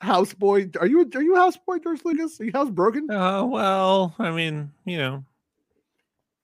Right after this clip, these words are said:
Speaker 2: uh, I thought he thought I was his homeboy, but I, I'm not hip enough,
Speaker 1: <laughs>
Speaker 2: so.
Speaker 1: Lucas and wife
Speaker 2: Yeah.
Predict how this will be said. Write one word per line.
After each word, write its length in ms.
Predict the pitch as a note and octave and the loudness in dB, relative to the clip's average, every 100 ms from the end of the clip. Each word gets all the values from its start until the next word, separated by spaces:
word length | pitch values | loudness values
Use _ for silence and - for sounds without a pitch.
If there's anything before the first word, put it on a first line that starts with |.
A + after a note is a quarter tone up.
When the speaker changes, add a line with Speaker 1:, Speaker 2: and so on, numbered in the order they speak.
| _ _ F#3+ | _ _ -8
Speaker 2:
uh, 220 | D3 D3 | -6 -6
I 100 | D3+ | -8
thought 260 | - D3 C#3+ | -4 -4 -4
he 240 | C3+ C3 | -8 -10
thought 240 | C3 C3+ C3 | -8 -6 -4
I 80 | B2+ | -4
was 140 | A#2+ | -6
his 140 | B2 | -12
homeboy, 500 | - C#3 C3 C3 C3 A#2 | -8 -8 -8 -10 -12 -14
but 100 | C#3+ | -12
I, 160 | C3 C3 D3+ | -12 -12 -14
I'm 140 | C3 | -10
not 140 | C3 | -10
hip 220 | B2+ C#3+ - | -8 -8 -8
enough, 200 | B2 C3 | -8 -10
Speaker 1:
<laughs> 300 | - C#3 E3 | -8 -6 -4
Speaker 2:
so. 280 | - F3+ D#3 - - - - | -4 -6 -8 -14 -20 -20 -10
Speaker 1:
Lucas 480 | C3 A3 - C#3+ - | -4 -4 -2 -2 -2
and 220 | C3 A#2 | -6 -6
wife 240 | B2+ A#2+ | -4 -4
Speaker 2:
Yeah. 60 | D3+ | -6